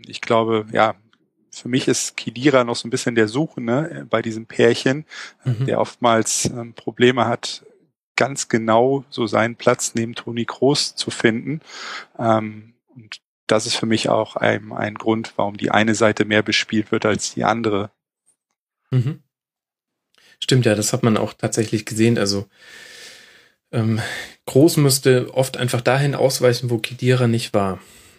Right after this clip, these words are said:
Speaker 2: Ähm, da hab ich auch in der Halbzeit schon mit einem, äh, Journalisten von der S Z drüber, ähm, herumphilosophiert.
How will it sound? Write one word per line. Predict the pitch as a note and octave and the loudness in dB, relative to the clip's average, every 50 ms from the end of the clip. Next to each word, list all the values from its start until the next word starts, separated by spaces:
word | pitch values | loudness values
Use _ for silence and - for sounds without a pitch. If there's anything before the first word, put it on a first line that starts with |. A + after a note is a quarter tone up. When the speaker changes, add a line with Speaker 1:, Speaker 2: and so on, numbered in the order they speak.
| - - - | -16 -6 -4
Speaker 2:
Ähm, | A2+ G#2+ G#2 G#2 G#2 G2+ - _ _ _ _ _ _ _ _ _ _ _ _ _ _ - | -4 -2 -2 -4 -4 -6 -8 _ _ _ _ _ _ _ _ _ _ _ _ _ _ -8
da | G#2+ G#2+ | -6 -6
hab | G#2+ - | -6 -8
ich | - - | -8 -8
auch | - - - - | -8 -8 -6 -6
in | G#2+ | -6
der | G2+ G2+ | -4 -4
Halbzeit | G#2+ G#2 - - - F#2+ - | -4 -6 -6 -4 -6 -4 -4
schon | - G2+ | -4 -4
mit | G2 G2 - | -4 -6 -6
einem, | - G2 G2 F#2+ G2 _ _ _ _ - - - - - _ _ - | -6 -6 -6 -6 -10 _ _ _ _ -20 -20 -20 -20 -20 _ _ -8
äh, | - A2 G#2+ G#2 A2+ - | -6 -4 -4 -2 -4 -4
Journalisten | G2 - A#2 A2 A2 A2+ B2 B2 - B2+ A#2+ | -2 2 4 4 4 4 2 2 0 -2 0
von | - A#2+ | 4 4
der | A#2+ A#2+ | 4 4
S | A2+ - | 2 0
Z | - C3 B2 - - | -2 -2 -2 -4 -2
drüber, | - A2 G2 A2+ G#2 G2 G2 _ _ _ _ _ _ _ _ _ _ _ - | -2 0 2 2 0 0 -2 _ _ _ _ _ _ _ _ _ _ _ -8
ähm, | - A2 A2 G#2+ G#2+ A2+ A2 - _ _ _ | -4 -4 -2 -2 -4 -6 -8 -12 _ _ _
herumphilosophiert. | - A2+ G#2+ A#2+ B2+ C3+ B2+ - B2 A2 G#2+ G#2 G2 A2 G2+ - - - G#2 G2+ G2+ G2 - - | -4 -2 2 2 2 2 2 2 2 2 2 2 0 0 -4 -6 -6 -8 -6 -6 -6 -8 -10 -14